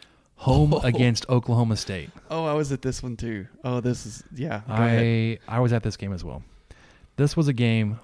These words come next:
Speaker 1: Halloween Day twenty fifteen. We know, like, the Halloween games have always been strange at Texas Tech, whether it's students dressing up or just weird things happening. This is a weird things happening game.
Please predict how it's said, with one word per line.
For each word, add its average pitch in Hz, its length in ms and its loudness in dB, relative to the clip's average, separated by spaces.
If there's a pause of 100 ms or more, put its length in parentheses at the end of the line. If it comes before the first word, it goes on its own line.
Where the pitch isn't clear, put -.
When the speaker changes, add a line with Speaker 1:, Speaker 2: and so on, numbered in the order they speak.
(120)
Speaker 1:
Halloween 160 600 4
Day 110 280 0
twenty 117 260 -2
fifteen. 104 360 -4
We 107 80 -2
know, 117 160 0
like, 104 180 -8
the 98 80 -10
Halloween 104 380 -4
games 98 220 -6
have 95 100 -8
always 110 240 2
been 113 100 0
strange 98 560 -6
at - 80 -20
Texas 101 240 -8
Tech, 98 140 -8
whether 107 260 -4
it's 98 220 -10 (540)
students 113 520 -2
dressing 117 400 -4
up 104 240 -4
or 104 80 -4
just 98 220 -6 (420)
weird 127 380 6
things 110 240 -2
happening. 87 480 -8 (640)
This 139 160 4
is 135 60 4
a 123 60 6
weird 120 380 6
things 104 220 -2
happening 92 400 -6
game. 82 240 -10